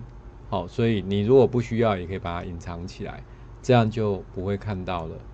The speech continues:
那在 Google 地球的部分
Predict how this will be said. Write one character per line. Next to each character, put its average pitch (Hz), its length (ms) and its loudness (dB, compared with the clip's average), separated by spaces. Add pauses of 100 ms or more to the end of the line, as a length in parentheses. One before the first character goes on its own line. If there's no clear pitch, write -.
(720)
那 127 420 6 (920)
在 127 600 10
Google 131 320 6
地 143 200 4
球 104 180 -2
的 98 60 2
部 117 220 2
分 104 320 2